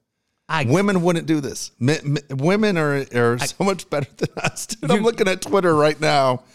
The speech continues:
Speaker 1: Yeah.
Speaker 2: Going, "All the women are so nice. Guys are so dumb."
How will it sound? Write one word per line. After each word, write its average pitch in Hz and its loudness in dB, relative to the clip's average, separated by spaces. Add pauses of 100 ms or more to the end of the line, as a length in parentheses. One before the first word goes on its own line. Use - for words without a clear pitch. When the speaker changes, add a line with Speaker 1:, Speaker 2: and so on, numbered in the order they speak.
Speaker 1:
Yeah. 147 0 (200)
Speaker 2:
Going, 165 2
"All 190 0
the 220 4
women 196 2
are 160 0
so 175 0
nice. 170 -2 (880)
Guys 208 0
are 190 0
so 202 0
dumb." 196 0